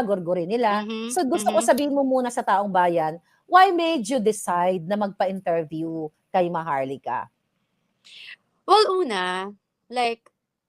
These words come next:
Speaker 2: I, to be honest, parang I stopped watching politics and
Speaker 1: Okay.
Speaker 2: listening to it. Okay? Then I came back from the States last November.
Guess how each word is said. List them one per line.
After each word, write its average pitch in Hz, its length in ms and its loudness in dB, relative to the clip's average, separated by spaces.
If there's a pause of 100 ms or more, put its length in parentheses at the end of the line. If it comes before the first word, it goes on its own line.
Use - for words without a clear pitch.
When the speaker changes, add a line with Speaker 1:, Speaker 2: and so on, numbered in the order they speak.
(180)
Speaker 2:
I, 269 360 0 (320)
to - 80 -16
be 294 120 -12
honest, 208 320 -8
parang 202 480 -10 (120)
I 254 120 -4
stopped 202 400 -4
watching 175 520 -10
politics - 1000 -14 (160)
and 196 160 -8
Speaker 1:
Okay. 190 160 -4
Speaker 2:
listening 160 440 -10
to 151 120 -8
it. 156 160 -6 (320)
Okay? 160 400 -8 (520)
Then 220 200 2
I 214 140 2
came 247 260 -6
back 214 200 2
from 208 280 -10
the 202 80 -10
States 180 380 -14
last 160 560 -8
November. 208 640 -6